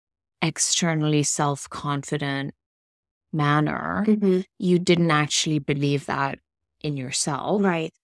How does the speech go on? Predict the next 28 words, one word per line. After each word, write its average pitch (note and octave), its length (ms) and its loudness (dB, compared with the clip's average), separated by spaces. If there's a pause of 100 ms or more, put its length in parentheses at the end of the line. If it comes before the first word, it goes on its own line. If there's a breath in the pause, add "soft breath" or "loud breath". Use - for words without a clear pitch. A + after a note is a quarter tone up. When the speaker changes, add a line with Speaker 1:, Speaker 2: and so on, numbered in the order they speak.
(540)
Speaker 1:
And D#3+ 200 4
so E3+ 300 4
in D#3+ 160 6
the D#3 80 2
private F3 600 6
moments, D3 800 0 (960)
and D3 160 0
then C#3+ 160 2
the C#3 80 2
food C#3+ 320 2
was C3+ 180 0
just - 240 0
a C#3 60 0
mechanism, C3+ 880 -2
right? C#3 360 -2
You're, C#3 380 -4 (1120)
you're E3+ 380 6
always D#3+ 420 6
critiquing G#3+ 480 2
yourself - 600 -4
and D#3+ 120 -4
you're D3+ 200 -2
always D#3 320 2
finding D#3+ 300 2
yourself F#3+ 380 6
wanting B3+ 680 8
of D3 80 4
Speaker 2:
Yeah. F#3+ 220 10